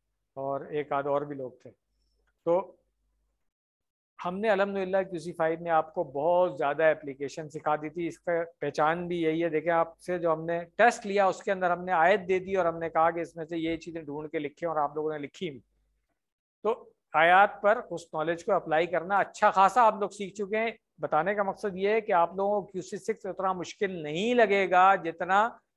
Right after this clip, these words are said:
ऑनलाइन क्यूसी फ़ाइव करने के बाद लोग क्यूसी सिक्स में आए हैं, उनको बहुत मुश्किल लगता है। और एक कोर्स के अंदर मुझे पता है कोई अस्सी से ऊपर लोग थे और फिर कोई थर्टी फ़ाइव,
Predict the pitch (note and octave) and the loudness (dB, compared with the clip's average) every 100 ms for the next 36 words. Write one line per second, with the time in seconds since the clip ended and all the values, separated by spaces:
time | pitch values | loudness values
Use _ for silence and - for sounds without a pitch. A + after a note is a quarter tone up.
0 | _ _ _ F3 G3 G#3+ G#3 G#3 G3+ F#3 | _ _ _ 0 0 2 0 0 -4 -8
1 | E3 F#3+ F3+ F#3 F#3+ - F3+ F#3 F#3 E3+ | -6 -2 2 2 2 -2 -4 -2 -2 4
2 | E3 G3 F#3 F#3+ F#3+ F3 E3 E3+ D3+ - | 6 6 4 -2 -2 -8 -10 -8 -8 -8
3 | E3+ D3+ D3+ E3+ E3 D#3+ E3 D#3 D#3 C#3+ | -4 0 0 -2 -4 -4 0 0 -2 -6
4 | - D3+ D3 - E3 D#3 - _ _ _ | -8 -8 -8 0 2 2 -2 _ _ _
5 | _ F3 D#3+ E3 E3+ E3+ - F3 E3 D#3+ | _ -2 -2 0 2 2 0 -4 -2 -2
6 | D#3+ D#3+ D#3 F3+ E3+ E3 - - E3 E3+ | -2 -2 -2 0 0 -2 -4 -8 -6 -4
7 | D3 E3+ E3 D#3 D#3 F3 E3 - D#3+ D#3 | -2 -2 0 -2 -2 -2 -2 -4 -8 -4
8 | D#3 D3 _ _ _ _ D#3 D#3 D3+ D#3 | -6 -6 _ _ _ _ -6 -4 -2 -2